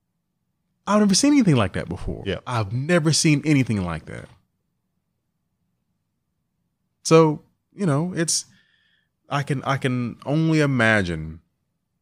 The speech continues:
Speaker 1: you know, you make, you make your pitch to the studio about, you know, this new horror idea and whatnot.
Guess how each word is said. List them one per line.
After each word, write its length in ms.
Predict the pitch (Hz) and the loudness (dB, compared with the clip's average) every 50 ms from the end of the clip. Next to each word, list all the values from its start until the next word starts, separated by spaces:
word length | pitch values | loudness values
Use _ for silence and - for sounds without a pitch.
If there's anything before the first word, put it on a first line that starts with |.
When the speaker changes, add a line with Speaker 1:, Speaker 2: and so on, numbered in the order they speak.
| _ _ _ _ _ _ _ _ _ _ _ _ _ _ _ _ _ _ _ _ _ _ _ | _ _ _ _ _ _ _ _ _ _ _ _ _ _ _ _ _ _ _ _ _ _ _
Speaker 1:
you 80 | - 104 | -4 -2
know, 40 | 98 | -2
you 200 | 92 90 95 95 | 0 0 0 0
make, 160 | 107 110 110 - | 0 0 -2 -4
you 140 | 107 104 98 | -6 -4 -2
make 220 | 107 110 - - | -2 -2 -2 -4
your 80 | 107 - | -6 -6
pitch 440 | - - - 117 - - - - - | -6 -4 -4 -4 -2 -4 -6 -6 -6
to 120 | - 110 | -6 -6
the 80 | 95 92 | -6 -6
studio 600 | - - - 113 104 95 95 92 92 90 87 87 | -6 -4 -2 -2 0 0 0 0 0 -2 -2 -4
about, 340 | 85 80 87 85 85 - 98 | -4 -4 -4 -4 -4 -6 -8
you 60 | 95 | -10
know, 120 | 90 85 | -10 -10
this 200 | 82 90 - - | -8 -6 -6 -6
new 120 | 110 110 98 | -6 -6 -8
horror 560 | - - 101 98 98 92 90 90 87 82 80 - - | -8 -6 -4 -4 -4 -4 -4 -6 -8 -8 -12 -14 -12
idea 540 | 92 90 87 82 80 90 90 87 87 85 80 | -8 -8 -8 -8 -6 -6 -6 -6 -6 -6 -6
and 160 | - 82 82 | -8 -8 -8
whatnot. 540 | 85 76 - 85 85 85 82 76 - - | -8 -8 -8 -8 -6 -6 -6 -6 -8 -12